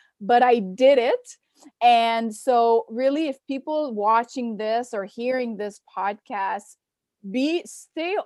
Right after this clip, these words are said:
open, s-, keep your eyes open to opportunities and jump for them, even though it's scary or you might have, you know,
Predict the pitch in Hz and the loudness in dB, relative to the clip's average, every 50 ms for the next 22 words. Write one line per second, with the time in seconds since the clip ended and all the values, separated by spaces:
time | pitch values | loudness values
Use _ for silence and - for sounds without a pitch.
0 | _ _ _ 226 226 220 220 - 202 185 165 190 - 214 - - _ _ _ - | _ _ _ 0 0 0 0 -6 -12 -12 -12 -16 -20 -20 -20 -20 _ _ _ -6
1 | 311 320 359 403 - - 415 403 - - 240 240 247 247 254 233 - - _ - | -4 -4 -4 -4 -4 -6 -6 -6 -6 -6 -4 0 0 0 -2 -2 -8 -10 _ -2
2 | 220 220 226 220 _ 240 233 240 240 - 247 214 196 185 190 _ - 196 185 _ | -2 -2 -2 -4 _ -6 -6 -6 -8 -8 -6 -4 -4 -4 -6 _ -12 -12 -12 _
3 | - - 220 214 226 247 247 269 285 311 339 359 359 - _ _ _ _ _ _ | -10 -8 -8 -6 -6 -6 -6 -6 -6 -4 -4 -6 -6 -10 _ _ _ _ _ _
4 | _ _ 214 220 233 226 220 196 180 190 190 233 247 254 254 262 262 254 _ _ | _ _ -4 -2 -2 -2 -4 -6 -8 -4 2 2 4 4 4 0 -2 -6 _ _
5 | _ _ - 220 214 196 175 180 190 180 180 185 190 - 247 254 277 294 269 302 | _ _ -4 -4 -4 -4 -4 -4 -4 -4 -6 -8 -10 -8 -6 -4 -4 -4 -4 -6
6 | 349 330 311 269 233 285 269 269 262 233 202 - - - - - - - _ 269 | -6 -6 -6 -2 0 2 4 4 4 2 -2 -6 -16 -20 -20 -20 -20 -12 _ 2
7 | 254 254 247 247 247 247 247 247 247 240 240 - _ _ - _ - 220 214 208 | 4 4 4 2 2 0 -2 -4 -4 -6 -8 -10 _ _ -20 _ -2 0 0 0
8 | 202 190 208 208 214 220 233 240 240 233 - 233 233 240 240 226 233 226 220 220 | -2 -4 -8 -6 -4 -2 -2 -2 -4 -4 -4 -2 -2 -2 -2 -2 -6 -8 -6 -4
9 | 214 214 214 208 | -2 -2 -4 -4